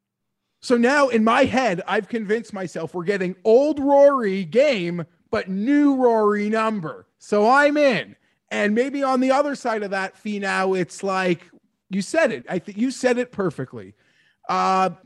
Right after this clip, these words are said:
to sum up why we got here, but this feels fair. Abe Ancer just took his monkey at, like, right? I don't, I don't know. I, I love Finau. I'd be happy if he won. If he won this event, he'd be locked back into maybe that Ryder Cup.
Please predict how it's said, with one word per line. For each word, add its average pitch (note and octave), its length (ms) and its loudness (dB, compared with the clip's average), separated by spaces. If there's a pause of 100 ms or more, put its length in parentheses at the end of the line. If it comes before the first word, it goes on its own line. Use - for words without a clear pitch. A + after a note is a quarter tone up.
(560)
to F#3+ 120 -2
sum G3+ 300 -2
up F#3+ 140 -4
why F3+ 260 -2
we F#3+ 200 -6
got F3 300 -6
here, A#3+ 220 -8
but G3 200 -4
this A3 160 -6
feels G3+ 380 -4
fair. A#3 480 -2 (300)
Abe B3 220 -4
Ancer C4 460 -2
just A3+ 440 0
took A#3 200 2
his G3+ 220 -2
monkey A#3 640 -4 (1000)
at, G3+ 240 -4
like, A3 300 -2 (160)
right? C#4 360 -2
I A3+ 120 0
don't, B3+ 240 -2
I A3 140 -4
don't G#3 160 -2
know. E3 360 -4
I, F#3+ 220 -6
I G#3 140 -2
love G3 240 -2
Finau. F#3+ 280 -6
I'd F3+ 220 -6
be F#3 80 -6
happy F3+ 260 -4
if E3 80 -8
he F#3 120 -10
won. F3 260 -4
If E3+ 120 -8
he F3+ 60 -10
won E3+ 340 -6
this F3 180 -10
event, E3 300 -6
he'd D#3 100 -6
be D#3+ 140 -6
locked D#3+ 420 -4
back E3 260 -2
into E3 220 -6
maybe D#3+ 260 -4
that D#3 180 -4
Ryder D3+ 300 -6
Cup. D3+ 420 -6